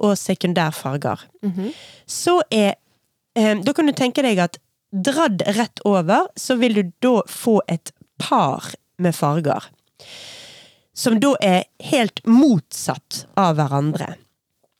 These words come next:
Speaker 1: Et komplementærfargepar består i denne sirkelen alltid av en primærfarge og en sekundærfarge. Og det er de fargene som i fargesirkelen har maks mengde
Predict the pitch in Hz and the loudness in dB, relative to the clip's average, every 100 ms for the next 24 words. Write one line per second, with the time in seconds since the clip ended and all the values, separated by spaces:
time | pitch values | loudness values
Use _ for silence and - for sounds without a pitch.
0 | _ _ - - - 247 - - 247 262 | _ _ -20 -12 -4 -4 -2 -2 0 2
1 | 262 262 - 349 254 175 - - 165 170 | 2 0 0 2 2 0 -6 -2 0 0
2 | 165 185 233 359 - 202 - 226 208 190 | 0 0 0 0 -2 -2 0 2 2 0
3 | - - 226 202 226 202 202 - 165 214 | -4 0 2 2 0 0 -4 0 0 0
4 | _ 233 262 302 - 269 330 - 196 180 | _ 2 4 2 2 2 2 2 2 0
5 | - 247 233 190 160 - 196 202 180 160 | -2 0 2 0 -2 -2 0 2 0 0
6 | 160 170 240 - 190 196 180 160 156 151 | 0 2 0 0 -2 0 0 0 -4 -2
7 | 160 147 139 143 143 143 - - - - | 0 -2 -2 -4 -4 -4 -6 -10 -18 -16
8 | - - 240 220 370 339 220 294 240 - | -16 -6 -2 0 2 2 4 4 4 2
9 | 196 214 233 196 - - 208 190 185 190 | 2 4 2 2 0 0 0 2 2 2
10 | 220 - 185 - 165 185 - - 185 185 | 0 0 -2 0 0 0 -4 -4 0 2
11 | 208 - - 180 233 415 - - - - | 0 -8 -8 0 2 2 -2 -12 -10 -10
12 | - 180 185 190 214 240 175 170 | -4 -2 2 2 2 0 2 0